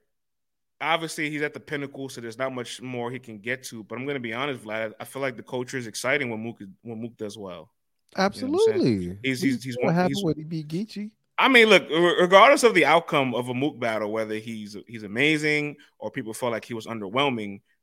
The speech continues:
Speaker 1: you're gonna get an, an excessive amount of response and traffic. So he, you win regardless as a content creator with Mook's
Speaker 2: Right.
Speaker 1: <laughs> results.
Speaker 2: Yeah.
Speaker 1: But when he's good, I feel like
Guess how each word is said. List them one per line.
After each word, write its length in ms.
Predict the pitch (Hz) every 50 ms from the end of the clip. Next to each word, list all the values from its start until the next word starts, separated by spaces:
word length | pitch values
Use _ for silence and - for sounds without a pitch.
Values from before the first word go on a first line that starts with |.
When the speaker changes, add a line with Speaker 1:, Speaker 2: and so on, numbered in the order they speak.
| _ -
Speaker 1:
you're 100 | 107 107
gonna 260 | 139 175 190 175 139
get 280 | 123 135 127 123 -
an, 280 | - 101 104 98 95 101
an 140 | 92 92 - -
excessive 720 | 98 101 - - - - - - 175 165 147 - 131 123
amount 280 | 117 120 117 117 110
of 60 | 107
response 400 | 104 104 - - 127 117 117 -
and 80 | 101 98
traffic. 380 | - - 131 127 123 - - -
So 100 | 90 85
he, 180 | - 208 233 -
you 180 | - 147 226 277
win 240 | 262 226 208 185
regardless 420 | 147 139 117 143 165 165 156 151 143
as 120 | 123 117 107
a 60 | 104
content 440 | - 151 160 160 143 - 139 120 -
creator 380 | - 117 113 104 101 87 85
with 140 | 95 101 117
Mook's 320 | 123 147 143 - 101 104
Speaker 2:
Right. 340 | 104 98 80 - 208 214 175 - -
Speaker 1:
<laughs> 180 | - - -
results. 520 | 151 160 143 147 165 151 127 - - - -
Speaker 2:
Yeah. 80 | _ - - - - _ _ _ 127 -
Speaker 1:
But 260 | 156 147 139 - 127
when 140 | 139 147 151
he's 300 | 160 190 202 180 139 123
good, 600 | - - 135 147 180 196 214 220 233 226 220 - -
I 100 | - 143
feel 180 | - - 165 165
like 180 | 165 160 156